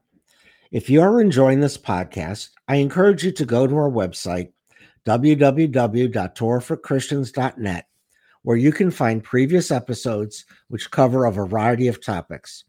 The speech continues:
You can also access them on various podcast websites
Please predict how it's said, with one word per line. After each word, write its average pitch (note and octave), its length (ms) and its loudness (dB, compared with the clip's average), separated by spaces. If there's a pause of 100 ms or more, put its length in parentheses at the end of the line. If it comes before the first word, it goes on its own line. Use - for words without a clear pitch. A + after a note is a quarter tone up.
(460)
You B2+ 100 -12
can C3 120 2
also E3+ 400 2
access A#2+ 480 -2
them G#2 400 -6
on G#2+ 140 -4
various A#2 420 0
podcast A#2+ 640 -4
websites F#2+ 720 -8